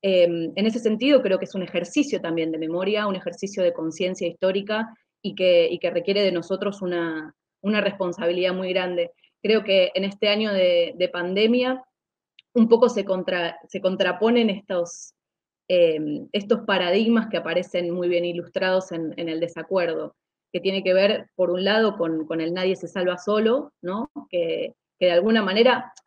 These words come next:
no digo que es un punto de llegada, ni creo que sea, este, una cuestión inmediata que, que es asumida por la sociedad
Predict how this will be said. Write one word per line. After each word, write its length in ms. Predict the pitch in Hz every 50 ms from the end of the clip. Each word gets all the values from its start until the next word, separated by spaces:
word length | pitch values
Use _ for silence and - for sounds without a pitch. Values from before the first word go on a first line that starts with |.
| _ _
no 100 | - 196
digo 180 | 190 196 196 190
que 80 | 196 185
es 100 | - 220
un 100 | 220 -
punto 220 | 185 190 196 180
de 60 | 175
llegada, 460 | 170 - 170 170 180 190 196 202 196 190
ni 120 | 190 175
creo 240 | 156 175 175 175 175
que 80 | 175 170
sea, 420 | - - 165 165 170 170 170 165 - - _ _
este, 300 | _ - - - - 180
una 160 | 175 185 180 -
cuestión 320 | - - - - 190 185
inmediata 760 | 190 190 185 175 165 160 185 202 196 196 196 - 180 180 185
que, 340 | 165 160 156 156 - - -
que 100 | - 180
es 220 | 170 170 - - _
asumida 560 | - 185 - - 180 175 180 185 190 180 175
por 100 | 175 175
la 120 | 170 170 165
sociedad 680 | - 170 170 - 175 170 175 180 185 185 180 175 170